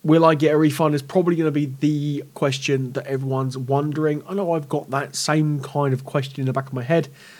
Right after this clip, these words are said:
"We'll be offering refunds for all Stadia hardware purchase, Stadia controllers, Founders Edition, Premier Edition, and Play and Watch with Google T-, P-, T V packages made through the Google Store and software, and software transactions, game and add-on purchases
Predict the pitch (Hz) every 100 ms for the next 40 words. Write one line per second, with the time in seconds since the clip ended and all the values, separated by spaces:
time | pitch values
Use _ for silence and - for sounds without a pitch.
0 | - _ 180 185 185 - 156 160 139 143
1 | 131 139 135 - 127 117 - 131 117 -
2 | 127 127 110 - 123 117 120 147 151 147
3 | 135 - 107 160 139 135 131 131 139 127
4 | - 135 127 123 123 131 - - - -
5 | - 120 110 - 131 123 120 120 - 127
6 | 113 107 113 - 131 127 151 131 - 123
7 | 143 143 120 - 110 101 - - - -
8 | - - 131 135 135 131 120 117 113 113
9 | - 117 113 113 110 - 127 - - 110
10 | 107 104 - 117 - 131 135 110 - 110
11 | 113 - - 104 - 117 113 107 - 104
12 | 101 104 131 131 - 113 98